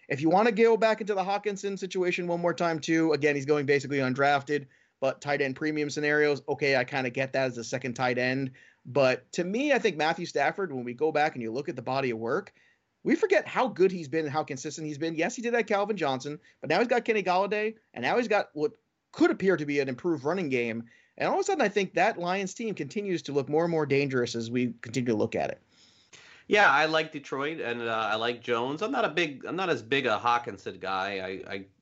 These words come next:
Speaker 2: you know, went in
Speaker 1: No, I'm a
Speaker 2: thinking
Speaker 1: Fant guy. I'm with you on the
Speaker 2: thinking
Speaker 1: Fant
Speaker 2: Fant.
Speaker 1: Hawkinson thing, for sure.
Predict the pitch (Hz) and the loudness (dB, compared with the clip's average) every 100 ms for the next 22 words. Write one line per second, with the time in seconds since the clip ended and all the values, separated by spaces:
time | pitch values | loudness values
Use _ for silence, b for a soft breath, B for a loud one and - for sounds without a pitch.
0 | - 110 95 107 107 98 160 165 185 113 | -10 -6 -2 0 2 4 6 6 4 0
1 | 120 131 131 120 101 98 117 127 127 131 | 0 -2 -2 -6 -6 -6 -6 -4 -4 -4
2 | 131 113 110 95 113 110 104 113 - - | -4 -4 -6 -6 -4 -4 -6 -8 -8 -10
3 | - - - - - - - - - | -12 -14 -14 -14 -14 -12 -8 -8 -8